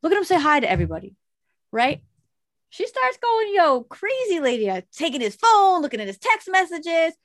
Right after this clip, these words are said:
Eventually, poor Joey, now she's creating j-, damage in Joey, but Joey's like, "All right, forget it. I can't, I'm done."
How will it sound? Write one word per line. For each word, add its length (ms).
Eventually, 420
poor 220
Joey, 340
now 140
she's 240
creating 380
j-, 100
damage 460
in 120
Joey, 200
but 100
Joey's 240
like, 160
"All 80
right, 120
forget 220
it. 80
I 60
can't, 280
I'm 120
done." 260